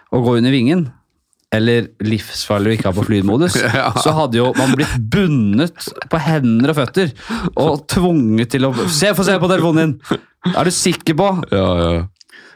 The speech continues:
Speaker 2: Jeg har ikke hatt flymodus på ti år, jeg tror jeg.
Speaker 1: Nei, det er bare piss.
Speaker 2: Jeg bare, men jeg husker, jeg husker jeg var redd første gang jeg gjorde det.
Speaker 1: Men, eh, skal jeg si, ja, ja, at du droppet det, ja.
Speaker 2: Jeg var sånn, shit,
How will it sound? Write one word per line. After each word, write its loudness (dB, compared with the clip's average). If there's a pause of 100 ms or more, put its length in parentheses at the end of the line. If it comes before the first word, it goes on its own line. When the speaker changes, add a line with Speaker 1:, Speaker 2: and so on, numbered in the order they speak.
(120)
Speaker 2:
Jeg 0
har 0
ikke 0
hatt -10
flymodus 2
på 0 (260)
ti 0 (100)
år, -2
jeg -4
tror 0
jeg. -10 (160)
Speaker 1:
Nei, -12
det -12
er -2
bare -2
piss. 0
Speaker 2:
Jeg 0
bare, 2 (600)
men 0
jeg 0
husker, -4
jeg 0
husker -2
jeg 2
var 0
redd -2
første -2
gang 2
jeg 2
gjorde -2
det. -4 (680)
Speaker 1:
Men, 2
eh, 2
skal 0
jeg -4
si, 0 (120)
ja, 0 (340)
ja, 0 (340)
at -2
du 2
droppet -2
det, 2
ja. -2 (100)
Speaker 2:
Jeg 2
var 0
sånn, -2
shit, -8